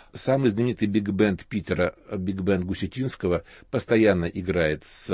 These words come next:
Swing Couture. Бывшие советские, ныне проживающие в разных странах мира музыканты, приезжающие в Питер, обязательно практически с ними играют,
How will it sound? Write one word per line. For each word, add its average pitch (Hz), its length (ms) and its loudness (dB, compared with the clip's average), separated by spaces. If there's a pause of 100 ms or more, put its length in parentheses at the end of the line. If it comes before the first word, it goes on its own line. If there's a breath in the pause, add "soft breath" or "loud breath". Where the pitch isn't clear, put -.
(120)
Swing 85 340 -4
Couture. 131 400 -6 (520 loud breath)
Бывшие 117 460 2
советские, 110 560 2
ныне 101 200 2
проживающие 95 640 2
в 95 40 0
разных 90 360 6
странах 90 420 2
мира 90 300 2
музыканты, 92 600 -2
приезжающие 87 680 0
в - 20 -20
Питер, 95 320 -6 (300 loud breath)
обязательно 107 580 4
практически - 560 -6
с - 140 -8
ними 87 280 2
играют, 135 480 0